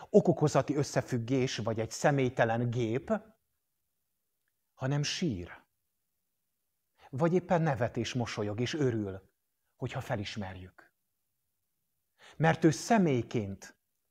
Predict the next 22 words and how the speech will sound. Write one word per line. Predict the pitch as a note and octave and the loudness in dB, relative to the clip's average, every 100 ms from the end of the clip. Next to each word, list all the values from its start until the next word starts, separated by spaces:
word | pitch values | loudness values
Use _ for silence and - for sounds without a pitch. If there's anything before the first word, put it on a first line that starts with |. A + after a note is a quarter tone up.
| - | -8
közeledik | B2 G#2+ G2+ G2 F#2+ - - _ _ _ | -4 -2 -4 -6 -10 -16 -20 _ _ _
hozzánk. | - G#2 - G2+ - _ _ _ _ _ _ _ _ _ _ _ - - | -8 -8 -8 -14 -18 _ _ _ _ _ _ _ _ _ _ _ -18 -8
És | D3 F3 | -2 4
mindezt | A#3+ F#3+ - | 4 4 0
szeretetből | - C4 G#3 - C#3 B2 C3+ | 0 4 6 6 4 4 2
teszi | E3 E3+ C3+ | 4 2 2
meg | B2 E3+ - - - | 0 -2 -4 -16 -6
úgy, | - F#3+ G#3+ - - - | 4 4 4 0 -20 -4
hogy | - D#3+ F3 - | 4 6 4 0
ráadásul | F3 G#3 E3+ C3 - | 6 8 8 6 4
meghagyja | E3+ A#3 - D#3 C#3+ | 4 2 2 2 2
a | |
szabadságunkat, | - G3+ D#3 - D3+ C#3+ C#3+ D3 | 4 4 4 4 2 2 -2 -4
hogy | C#3+ | 0
visszautasítsuk | F#3+ C4+ - A2 G2+ - G2+ - G2+ - | 2 2 0 -6 -6 -12 -12 -12 -14 -14
őt. | F#2 - _ _ _ _ _ _ _ _ _ _ _ _ | -14 -18 _ _ _ _ _ _ _ _ _ _ _ _
Hogy | F#3 | 2
azt | G#3+ - | 2 4
mondjuk, | D3 D#3+ | 0 2
hogy | F3+ | 0
ne, | F3+ | 0
„Bocs, | E3+ E3+ E3 - | 0 -2 -2 -8